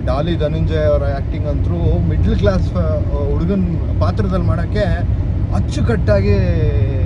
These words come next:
ಮಾಡಿದ್ದಾರೆ. ಯಾರು ಸೆಟ್ ಆಗೋದೇ ಇಲ್ಲ ನಾನು ಅಂತ ಅನ್ಸುತ್ತೆ, ಆ, ಮ್, ಕ್ಯಾರೆಕ್ಟರು.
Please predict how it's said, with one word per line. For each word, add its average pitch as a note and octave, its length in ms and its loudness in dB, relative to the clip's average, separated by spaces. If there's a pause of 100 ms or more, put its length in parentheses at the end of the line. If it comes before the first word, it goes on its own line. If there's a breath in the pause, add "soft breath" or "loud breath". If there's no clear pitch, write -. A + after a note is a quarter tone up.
(240)
ಮಾಡಿದ್ದಾರೆ. D3+ 520 0
ಯಾರು F#3+ 320 0
ಸೆಟ್ F3 240 -2
ಆಗೋದೇ F3 280 -2
ಇಲ್ಲ E3 180 -2
ನಾನು D#3 220 -2
ಅಂತ D3+ 240 0
ಅನ್ಸುತ್ತೆ, C#3 520 -2
ಆ, - 880 -2
ಮ್, - 580 0
ಕ್ಯಾರೆಕ್ಟರು. E3+ 840 0